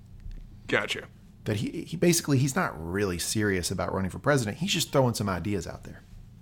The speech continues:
Speaker 1: And they call that the ideas primary?
Speaker 2: Yes.
Speaker 1: They need to stop calling it that. That's a really douchey way to refer to anything.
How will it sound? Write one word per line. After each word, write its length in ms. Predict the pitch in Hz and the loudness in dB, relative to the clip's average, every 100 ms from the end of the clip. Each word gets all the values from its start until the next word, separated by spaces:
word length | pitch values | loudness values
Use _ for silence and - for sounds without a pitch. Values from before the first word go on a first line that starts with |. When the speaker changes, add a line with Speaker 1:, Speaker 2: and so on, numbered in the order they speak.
| - - - 131 | -20 -20 -4 0
Speaker 1:
And 120 | 120 | 2
they 80 | 110 | 4
call 180 | 127 | 6
that 180 | 123 113 | 6 4
the 80 | 117 | 4
ideas 420 | 101 104 110 131 | 2 4 2 2
primary? 460 | - 151 165 202 180 - - - - - | 4 4 8 6 6 -4 -20 -20 -20 -10
Speaker 2:
Yes. 460 | 107 107 - - - - - - - | -4 -2 0 -2 -6 -14 -20 -8 0
Speaker 1:
They 120 | 123 | 4
need 160 | 135 | 4
to 80 | 117 | 4
stop 240 | - 120 - | 4 4 6
calling 260 | 120 123 | 4 4
it 120 | 104 | 4
that. 200 | 101 90 | 4 4
That's 160 | 107 104 | 2 2
a 60 | 107 | 0
really 540 | 101 107 127 120 117 | 0 2 4 6 6
douchey 320 | 123 120 123 | 4 6 6
way 100 | 113 | 6
to 80 | 110 | 4
refer 240 | 104 120 | 4 6
to 80 | 113 | 6
anything. 320 | 101 110 104 | 4 4 0